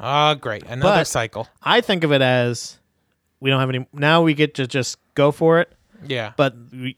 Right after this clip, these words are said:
Speaker 2: we kinda need that, I feel like, that week or two of just binging movies and just
Speaker 1: Yeah.
Speaker 2: rehabilitating
Speaker 1: Absolutely.
Speaker 2: and just
Speaker 1: Getting
Speaker 2: kinda
Speaker 1: ready.
Speaker 2: like, we, that's all we've been doing. It's just
Speaker 1: Yeah.
Speaker 2: been watching movies and just
Speaker 1: You guys should watch You, though. I'd be interested to see what you think about it.
Speaker 2: Yeah.
Speaker 1: 'Cause, like, so there's one scene, too, where there's a,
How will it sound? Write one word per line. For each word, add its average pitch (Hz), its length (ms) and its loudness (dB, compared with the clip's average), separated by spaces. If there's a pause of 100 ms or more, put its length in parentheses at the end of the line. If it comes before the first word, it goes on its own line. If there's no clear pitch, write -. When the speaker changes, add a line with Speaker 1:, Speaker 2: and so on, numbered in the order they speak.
Speaker 2:
we 165 180 0
kinda 208 340 0
need 160 320 2
that, 127 240 4
I 123 80 -2
feel 156 200 0
like, 131 140 2
that 113 140 0
week 135 240 -2
or 127 60 -2
two 113 420 -4
of 117 120 -8
just 123 360 -2
binging 131 400 0
movies 120 440 0
and 110 100 -6
just 110 220 -6
Speaker 1:
Yeah. 120 340 0
Speaker 2:
rehabilitating 123 1040 -2
Speaker 1:
Absolutely. 135 560 -2
Speaker 2:
and 120 80 -8
just 131 100 0
Speaker 1:
Getting 135 120 2
Speaker 2:
kinda 131 160 4
Speaker 1:
ready. 123 100 2
Speaker 2:
like, - 280 -6 (220)
we, 139 160 0
that's 139 280 0
all 151 200 0
we've 156 160 2
been 139 140 -2
doing. 120 300 -2
It's 110 100 -14
just 127 140 -2
Speaker 1:
Yeah. 117 100 0
Speaker 2:
been 107 80 -2
watching 139 300 -4
movies 135 320 -6
and 120 100 -8
just 120 240 -10 (220)
Speaker 1:
You 170 140 2
guys 208 160 2
should 208 160 4
watch 156 260 2
You, 135 160 2
though. 120 120 2
I'd 120 140 0
be 139 140 2
interested 139 440 -2
to 117 60 -6
see 131 140 -4
what 110 120 -2
you 117 80 -6
think 117 200 -8
about 113 280 -2
it. 107 140 -4 (220)
Speaker 2:
Yeah. 120 160 -2
Speaker 1:
'Cause, 175 140 2
like, 190 280 0
so - 200 2
there's 160 180 2
one 156 180 4
scene, 147 220 0
too, 143 160 0
where 135 100 4
there's 131 240 4
a, 127 60 -6